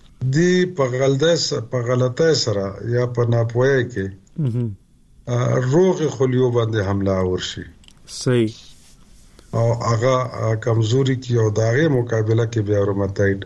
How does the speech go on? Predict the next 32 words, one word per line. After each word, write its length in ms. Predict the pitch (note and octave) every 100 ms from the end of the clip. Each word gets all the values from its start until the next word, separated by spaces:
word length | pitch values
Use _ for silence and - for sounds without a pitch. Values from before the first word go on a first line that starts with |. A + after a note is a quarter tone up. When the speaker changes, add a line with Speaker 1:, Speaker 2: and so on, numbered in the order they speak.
| -
Speaker 1:
ارترایټس 800 | F#2+ F#2+ G2 F#2 F2+ F2+ - -
پیدا 340 | E2+ D#2+ D#2+
شي. 240 | D2+ - - -
Speaker 2:
صحیح. 340 | - D3+ D#3 C#3+
ډاکټر 320 | D3 C#3+ F#3
صاحب، 200 | D#3+ D#3
تاسو 220 | - E3+ D#3
دا 140 | E3
د 80 | C#3+
وایرسونو 640 | D3 C#3+ D3 D3+ - F#3+
ذکر 240 | D#3+ F3 F3+
وکړ، 240 | F3+ -
ما 160 | D3+ D3+
ته 140 | D3+
یو 160 | C#3 C3+
بل، 180 | C3 D#3+
آ، 520 | C3+ C#3 C#3+ C3+ C3
ارترایټس 600 | - C3 C3+ - C#3+ -
هم 120 | B2+
را 120 | B2+
یاد 180 | B2 B2+
شو، 160 | - C#3
انفیکشس 680 | C3+ C3+ E3 - - B2+
ار-، 280 | C3+ B2+ - -
ارترایټس، 600 | C#3+ - C3+ C3 C3 C3 -
چې 60 | C#3
د 80 | C3+
انفیکشن 560 | C3 - C3 - D#3
د 40 | C#3
وجې 260 | C3 A#2+
نه، 160 | B2+ B2+ - - - - - -
آ، 360 | C#3 C3+ B2+